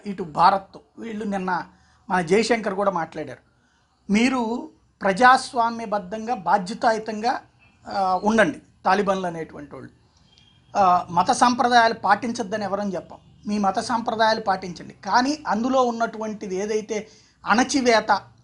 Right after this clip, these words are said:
హక్కుల నిరాకరణ, మహిళలకి హక్కుల నిరాకరణ కావచ్చు, బాలలకి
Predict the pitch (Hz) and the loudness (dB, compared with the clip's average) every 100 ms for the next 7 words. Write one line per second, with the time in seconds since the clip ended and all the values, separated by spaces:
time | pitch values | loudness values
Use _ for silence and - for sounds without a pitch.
0 | _ _ - 214 - - 285 269 226 220 | _ _ -2 -2 -2 2 6 6 6 6
1 | 220 - 185 185 - _ _ 185 180 233 | 4 2 -4 -6 -10 _ _ -6 -4 0
2 | 240 226 196 202 - 208 202 190 185 185 | 0 0 -2 -2 -2 -4 -2 -2 -2 -2
3 | 185 180 175 202 208 240 190 165 190 220 | -6 -4 -2 -2 -4 -10 -6 0 2 2
4 | 202 208 | -2 -8